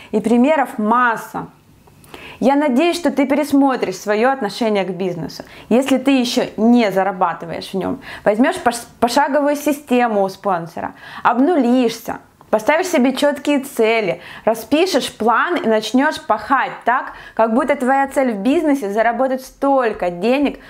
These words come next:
чтобы спасти любимого человека от чего-то страшного. Кстати, почитай книгу "Миллионер за минуту". Она многое поменяла в моей голове в своё время.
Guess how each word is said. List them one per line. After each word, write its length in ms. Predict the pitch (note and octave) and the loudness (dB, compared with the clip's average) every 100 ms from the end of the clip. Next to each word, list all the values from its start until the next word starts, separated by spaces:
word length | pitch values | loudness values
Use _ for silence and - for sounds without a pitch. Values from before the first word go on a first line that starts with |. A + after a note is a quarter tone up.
| - | -20
чтобы 280 | - - A#3 | -4 0 0
спасти 640 | - A3+ B3 - C#4+ D#4+ - - | 0 -2 -2 -2 -2 -2 -4 -2
любимого 600 | A#3 G3+ D4 D4 B3+ A3 | 0 2 0 0 0 -2
человека 580 | - B3 A3 D#4+ E4 B3 | -2 -2 0 0 0 -4
от 100 | A#3+ | -2
чего-то 340 | B3+ C#4 C#4 | -2 0 -2
страшного. 800 | B3+ A#3+ B3 A3+ - F#3 D#3+ E3 - _ _ _ _ _ _ - - - - | -4 -2 -2 -2 -6 -14 -14 -16 -20 _ _ _ _ _ _ -20 -20 -20 -14
Кстати, 600 | - - B3 F#3+ F3 E3 - _ _ _ _ | -4 0 0 -2 -4 -6 -12 _ _ _ _
почитай 420 | A3+ A3+ - C4+ | -2 0 2 0
книгу 560 | B3+ B3 C4+ E4+ C4+ G#3 - | 2 2 4 2 2 0 -2
"Миллионер 560 | G3+ G3+ G3+ G#3+ B3+ | 0 0 0 0 0
за 140 | C4 G3 | 0 0
минуту". 580 | F#3+ G3 G3+ G3+ F#3+ - _ _ - - - - | 0 0 0 -2 -8 -14 _ _ -20 -20 -20 -2
Она 260 | G#3+ B3 | 2 2
многое 720 | B3 B3 B3 C4+ C4+ A#3 A3 | 4 4 4 4 2 2 0
поменяла 600 | G#3 G3 G3+ G#3 G#3+ G#3 F#3+ | 2 -2 0 0 2 0 -2
в 80 | F#3 | -2
моей 380 | F#3+ G3+ C#4+ | -2 0 0
голове 540 | A3+ A#3 A3 G#3+ G3+ F#3+ | 0 2 2 0 -2 -4
в 40 | |
своё 320 | - F3+ E3+ | -4 -8 -6
время. 440 | E3+ F3 F3 G3 | -4 -2 -2 -4